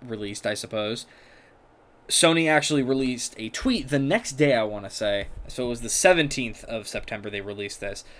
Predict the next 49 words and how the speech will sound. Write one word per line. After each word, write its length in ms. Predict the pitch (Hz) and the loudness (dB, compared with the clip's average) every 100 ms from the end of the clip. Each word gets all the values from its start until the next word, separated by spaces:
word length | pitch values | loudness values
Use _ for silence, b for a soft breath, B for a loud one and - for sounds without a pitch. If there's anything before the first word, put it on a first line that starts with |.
| B B | B B
apologizing 840 | 151 - 214 269 151 131 117 117 | 2 8 10 10 8 6 4 -2
to 120 | 113 | -4
the 80 | 120 | -4
fans, 320 | - 123 113 - | 0 2 2 2
saying 260 | 131 127 | 2 2
that 180 | 123 113 | 0 -2
this 180 | 123 131 | -2 -2
is, 240 | 123 117 - - - 147 | -2 -4 -8 -16 -14 -12
we 260 | 156 147 147 | 0 6 10
know 220 | 143 135 | 10 10
it's 100 | 135 | 8
been 200 | 139 131 | 6 4
a 40 | |
mess, 460 | 123 117 117 113 - | 4 2 0 0 -2
and 280 | 120 113 110 | 0 0 0
we're 240 | 113 117 | -2 0
gonna 180 | 113 117 | 0 0
be 140 | 113 110 | 0 -2
doing 320 | 113 113 113 | -2 0 0
a, 380 | 101 107 107 110 | -2 -2 -2 0
a 20 | |
new 240 | 135 175 | 2 4
wave 500 | 143 123 117 113 - - | 6 6 4 0 -4 -4
of 460 | 110 107 104 101 - | -2 -2 -4 -10 -6
pre-orders 580 | 131 104 101 101 101 | -4 -2 -4 -6 -8
coming 380 | - 98 92 90 | -10 -12 -12 -12
soon. 340 | - 123 98 92 B B B B | -8 -6 -6 -10 B B B B
And 160 | 135 | 8
I 60 | 139 | 8
tried 220 | - 135 | 8 4
to 40 | |
get 140 | 127 123 | 4 -2
a 40 | |
pre-order 320 | 117 120 113 | 0 0 2
then, 220 | 107 107 104 | 0 -2 -2
but 160 | 101 | -4
of 100 | 101 | -6
course 280 | - 90 - | -8 -10 -8
sites 240 | - - | -10 -12
kept 200 | - - | -12 -12
crashing, 600 | - 113 107 113 104 104 | 0 2 2 0 -6 -6
and 420 | 78 95 92 92 - - | -4 -4 -6 -10 -16 -14
they 80 | 76 | -12
were 160 | - - | -12 -12
sold 260 | - - | -12 -2
out, 360 | 127 135 127 127 | 4 6 6 4
and 240 | 104 104 - | -4 -8 -10
yada 240 | - - | -10 -8
yada. 340 | - - - | -8 -8 -8